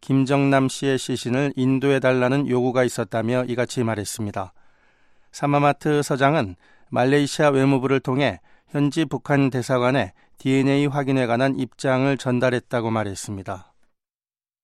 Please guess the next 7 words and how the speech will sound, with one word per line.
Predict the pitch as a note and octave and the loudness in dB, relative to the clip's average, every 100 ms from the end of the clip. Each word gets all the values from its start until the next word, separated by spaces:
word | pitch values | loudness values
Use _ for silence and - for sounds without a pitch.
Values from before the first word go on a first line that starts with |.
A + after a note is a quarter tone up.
| _ _ _ - - - - _ | _ _ _ -20 -20 -20 -20 _
사마마트 | _ C#3+ D3 D3+ - | _ -2 2 2 0
서장은 | D3+ D3 D3 E3 D3+ | -2 0 2 2 0
또 | D#3+ D#3 | -2 -2
김정남 | - C#3+ C3+ C#3+ C#3+ C#3+ C#3 | 0 0 2 2 2 2 0
씨가 | - C3+ D3 D3+ | -2 -2 2 2
사망 | - D3+ C#3 C3 | 0 0 2 2
당시 | B2 A#2+ - A2+ | 2 0 -4 -6